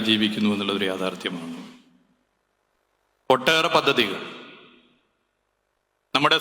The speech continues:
സംസ്ഥാനത്തിൻ്റെ ജനങ്ങളുടെ ജീവിതത്തിലാകെ മാറ്റം കുറിക്കാൻ കാരണമായ ഒട്ടേറെ പദ്ധതികളാണ് കഴിഞ്ഞ ഒമ്പത് വർഷക്കാലം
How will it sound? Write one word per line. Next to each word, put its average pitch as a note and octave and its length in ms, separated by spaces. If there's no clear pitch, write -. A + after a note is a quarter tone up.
സംസ്ഥാനത്തിൻ്റെ C#3+ 720
ജനങ്ങളുടെ D3 600
ജീവിതത്തിലാകെ C3+ 840
മാറ്റം B2+ 320
കുറിക്കാൻ B2+ 360
കാരണമായ A2+ 480
ഒട്ടേറെ D3 460
പദ്ധതികളാണ് G2 640
കഴിഞ്ഞ C3+ 260
ഒമ്പത് D3+ 300
വർഷക്കാലം A#2+ 600